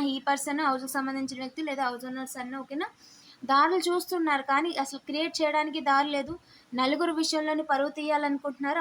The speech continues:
అవకాశం లేదు. ఖచ్చితంగా నిలబడి తీరుతారండి, ఓకేనా? ఖచ్చితంగా నిలబడి తీరుతారు.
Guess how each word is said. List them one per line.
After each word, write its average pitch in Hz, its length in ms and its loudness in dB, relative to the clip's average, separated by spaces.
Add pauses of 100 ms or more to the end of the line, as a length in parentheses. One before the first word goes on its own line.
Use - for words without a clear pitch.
అవకాశం 277 380 -4 (120)
లేదు. 247 160 -6 (420)
ఖచ్చితంగా 311 600 0
నిలబడి 285 360 0
తీరుతారండి, 269 580 0 (1800)
ఓకేనా? 262 340 -2 (1900)
ఖచ్చితంగా 311 480 0 (100)
నిలబడి 285 340 0
తీరుతారు. 269 420 -2